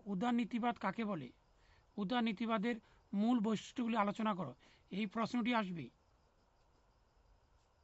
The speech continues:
আসবেই,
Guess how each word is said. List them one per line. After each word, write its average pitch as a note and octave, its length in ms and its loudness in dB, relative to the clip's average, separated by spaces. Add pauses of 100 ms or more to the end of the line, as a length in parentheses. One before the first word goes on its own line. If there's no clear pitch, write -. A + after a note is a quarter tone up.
(2500)
আসবেই, G#3+ 360 0